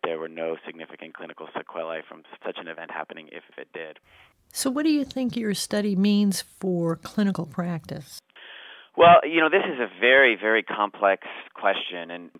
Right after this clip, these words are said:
Speaker 1: um, something that, you know, whether it's a cardiac I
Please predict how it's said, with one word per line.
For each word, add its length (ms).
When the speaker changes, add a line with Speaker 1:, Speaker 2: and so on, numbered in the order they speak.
Speaker 1:
um, 340
something 340
that, 220
you 160
know, 180
whether 260
it's 100
a 60
cardiac 460
I 120